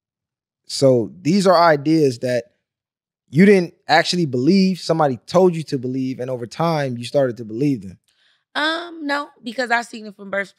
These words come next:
Speaker 2: both perspectives. Like my dad, he got, he had hella bitches, and they all knew about it, and they was, they was happy. That's between, my mama wasn't one of them bitches though. She was not going for it. Was he honest about it? Very honest about it, but she wasn't going for it.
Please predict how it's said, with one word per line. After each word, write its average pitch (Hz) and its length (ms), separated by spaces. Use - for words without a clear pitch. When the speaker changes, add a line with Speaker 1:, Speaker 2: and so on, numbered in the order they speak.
Speaker 2:
both 185 300
perspectives. 180 480
Like 156 160
my 165 120
dad, 170 280
he 185 160
got, 160 400
he 202 120
had 165 140
hella 196 220
bitches, 151 340
and 180 80
they 185 100
all 175 180
knew 190 100
about 156 280
it, - 120
and 156 160
they 165 120
was, 156 260
they 160 120
was 160 120
happy. 156 420
That's 165 160
between, 170 440
my 185 160
mama 208 280
wasn't 190 340
one 185 160
of 170 60
them 175 140
bitches 185 360
though. 143 140
She 208 180
was 185 220
not 170 260
going 170 220
for 135 200
it. - 120
Was 196 200
he 262 120
honest 247 360
about 240 240
it? 220 80
Very 226 240
honest 165 320
about 151 220
it, 139 100
but 185 260
she 247 300
wasn't 151 300
going 131 260
for - 160
it. - 80